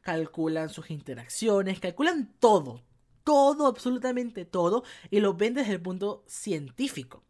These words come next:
Lo cual también es interesante porque uno se pone a pensar, entonces, ¿por qué yo estoy enamorado? ¿O por qué realmente yo siento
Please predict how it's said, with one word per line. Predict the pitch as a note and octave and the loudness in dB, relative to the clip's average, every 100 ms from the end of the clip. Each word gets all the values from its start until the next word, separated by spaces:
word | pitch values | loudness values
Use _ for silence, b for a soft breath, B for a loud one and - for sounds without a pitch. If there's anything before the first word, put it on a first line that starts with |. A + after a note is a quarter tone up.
| - | -6
Lo | F3+ B3+ | 2 4
cual | C4+ D#4+ | 6 6
también | F4 E4+ D#4 | 6 0 -2
es | C#4 | -4
interesante | C#4+ B3+ G#3+ C#4 C#4 | -2 -2 -2 -2 -2
porque | F#3+ F3 E3+ E3 | -4 -6 -6 -6
uno | G3+ A3 | -4 -4
se | B3+ | -6
pone | G3 G3+ | -6 -6
a | |
pensar, | G3+ F3+ A#3+ - | -6 -6 -6 -8
entonces, | - A3 D#4+ E4+ E4+ | -8 -6 -6 -4 -2
¿por | C#4 - | -2 -2
qué | A3+ | -4
yo | A3 | -4
estoy | G#3+ A3 | -2 -4
enamorado? | F#3 D3+ C3+ B2 G2 - B B | -4 -6 -10 -12 -16 -20 B B
¿O | G#3+ G#3+ - | -8 -8 -4
por | B3+ B3 G#3+ | 2 2 0
qué | D4+ E4 F4+ _ _ _ | -4 -4 -4 _ _ _
realmente | F#3 G#3 A#3 A3+ A3 A#3 A3 G#3+ | -8 -4 -2 -2 -4 -8 -8 -4
yo | F#3+ | -4
siento | G3 - A3+ A3 G#3+ | -4 -6 -4 -4 -6